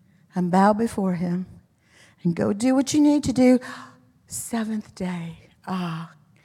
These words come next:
And we're not bound up by it being every Sunday. It just happens for some to be that. You know, po-, obviously for the pastor and I, it's a work day.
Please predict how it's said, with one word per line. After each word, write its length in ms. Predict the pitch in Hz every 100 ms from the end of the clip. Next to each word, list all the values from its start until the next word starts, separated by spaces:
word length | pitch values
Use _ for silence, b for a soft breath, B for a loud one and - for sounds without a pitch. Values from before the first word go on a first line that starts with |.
| b b
And 120 | 233 247
we're 120 | 330
not 320 | 403 392 302
bound 440 | 240 247 240 233
up 320 | 202 208 - 190
by 200 | 196 220
it 240 | 208 -
being 340 | 190 208 208 -
every 400 | 185 185 202 202
Sunday. 640 | - 196 196 202 202 202
It 60 | 196
just 200 | 190 -
happens 360 | 196 202 202
for 140 | - 185
some 380 | - 190 190 - B B B -
to 160 | 226
be 280 | 185 214 214
that. 340 | 202 202 214 - -
You 200 | 220 214
know, 120 | 214
po-, 280 | 196 226 226 - _ _ B -
obviously 420 | 247 226 - 202
for 120 | 190
the 180 | 185 190
pastor 380 | - 226 226 214
and 80 |
I, 60 | 185
it's 120 | 185
a 60 | 170
work 260 | 175 214
day. 360 | 202 170 170 208